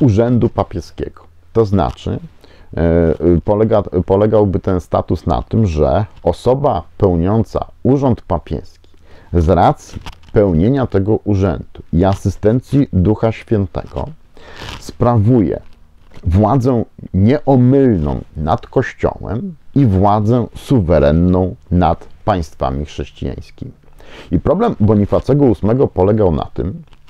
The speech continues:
iż ówczesna łacina nie znała jeszcze pojęcia nieomylności, w, również nieomylności kościelnej, a ówczesny łacina, z kolei prawnicza,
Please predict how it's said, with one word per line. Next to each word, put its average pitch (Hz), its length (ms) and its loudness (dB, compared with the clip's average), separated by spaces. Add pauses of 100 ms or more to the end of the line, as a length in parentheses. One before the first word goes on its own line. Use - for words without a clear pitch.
(160)
iż 123 340 0
ówczesna 120 500 0
łacina - 580 -2 (360)
nie 120 200 4
znała 117 420 2
jeszcze - 320 0
pojęcia 98 600 0
nieomylności, 107 1300 0 (1000)
w, 78 300 2 (400)
również 101 420 0
nieomylności 95 640 2
kościelnej, - 680 -8 (380)
a 120 240 0
ówczesny 135 680 0 (340)
łacina, 104 640 0 (380)
z - 80 -16
kolei 80 300 2
prawnicza, 104 840 0